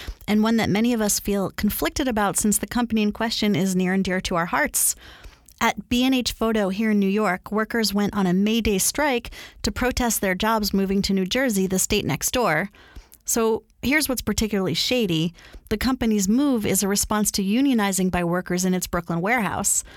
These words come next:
According to Gothamist, B and H workers voted to join United Steelworks International in the fall of twenty fifteen,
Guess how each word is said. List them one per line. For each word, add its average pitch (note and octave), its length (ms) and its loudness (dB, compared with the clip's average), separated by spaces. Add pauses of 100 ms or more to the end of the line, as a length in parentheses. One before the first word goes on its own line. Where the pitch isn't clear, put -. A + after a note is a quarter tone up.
(500)
According C#4 340 0
to G#3 80 0
Gothamist, G#3 680 0
B A#3 140 0
and A3 80 2
H B3+ 220 0
workers F#3+ 340 -2
voted F#3+ 340 -2
to G3+ 100 -2
join F#3+ 260 0
United F#3 360 0
Steelworks A3+ 540 -2
International G3+ 640 0
in F3 80 0
the G3 60 0
fall F#3 280 0
of F3+ 100 -4
twenty F#3 240 -2
fifteen, F#3+ 600 0